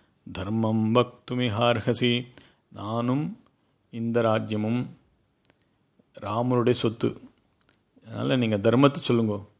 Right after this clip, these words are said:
அப்படிங்கிற பரதன். இந்த இடத்துல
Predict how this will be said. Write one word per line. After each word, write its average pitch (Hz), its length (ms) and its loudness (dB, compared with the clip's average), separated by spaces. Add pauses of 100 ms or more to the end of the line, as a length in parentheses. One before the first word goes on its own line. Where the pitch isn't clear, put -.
(840)
அப்படிங்கிற 107 560 -4 (500)
பரதன். 110 320 -2 (600)
இந்த 107 280 -8
இடத்துல 120 500 2